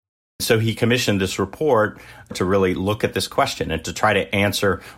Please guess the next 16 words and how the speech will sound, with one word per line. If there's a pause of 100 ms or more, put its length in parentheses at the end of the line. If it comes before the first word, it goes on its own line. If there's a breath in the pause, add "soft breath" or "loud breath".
once
and
for
all, (360 loud breath)
consulting
the
most
powerful
and
influential
scientific
institution
in
the
U
S.